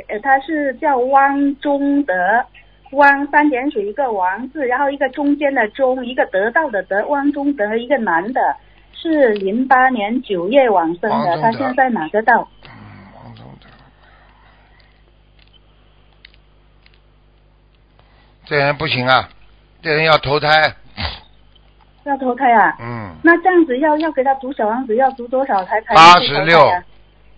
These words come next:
Speaker 1: 八十六是吧？有没有时间那个？
Speaker 2: 有。九个月。
Speaker 1: 九个月是吧？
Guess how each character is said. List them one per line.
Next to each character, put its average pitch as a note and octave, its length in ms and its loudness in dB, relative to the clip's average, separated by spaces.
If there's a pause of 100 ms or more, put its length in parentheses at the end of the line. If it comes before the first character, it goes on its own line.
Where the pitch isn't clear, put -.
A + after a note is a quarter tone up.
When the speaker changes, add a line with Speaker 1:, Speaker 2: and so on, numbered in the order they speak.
(280)
Speaker 1:
八 B3 120 2
十 A#3+ 160 -2
六 B3 180 2
是 B3 120 -2
吧？ G#3 160 2
有 G3+ 160 2
没 C4 100 0
有 C4+ 80 2
时 B3 240 -8
间 A#3 460 -2
那 A#3 160 -8
个？ G3 260 2 (260)
Speaker 2:
有。 B2+ 360 2 (2500)
九 A2+ 200 -8
个 C3 100 -2
月。 C#3 240 2 (1200)
Speaker 1:
九 G3 140 -4
个 A3+ 100 -4
月 A#3 200 0
是 A3+ 100 -2
吧？ F#3+ 60 0